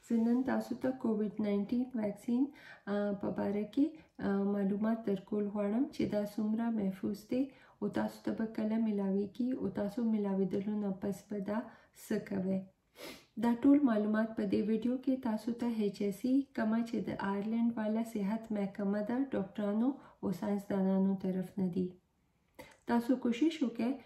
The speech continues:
چې تاسو نور معلومات آنلاین باندې غلط معلومات وانخلئ، ځکه چې ډیر زیات، آ، غلط معلومات په آنلاین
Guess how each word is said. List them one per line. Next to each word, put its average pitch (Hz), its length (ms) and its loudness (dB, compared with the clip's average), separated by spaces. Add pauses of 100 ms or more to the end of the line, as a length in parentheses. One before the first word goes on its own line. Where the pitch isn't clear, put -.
(100)
چې - 180 -4
تاسو 214 300 0 (160)
نور 233 320 4 (120)
معلومات 208 580 0
آنلاین 208 680 2
باندې 208 320 0 (100)
غلط 208 400 -2
معلومات 202 580 -2
وانخلئ، 208 500 -2 (200)
ځکه 226 320 -2
چې 233 160 -2 (460)
ډیر 233 180 6 (120)
زیات، 208 260 0 (380)
آ، 202 60 0 (420)
غلط 214 360 0
معلومات 202 640 0
په - 60 -4
آنلاین 202 600 2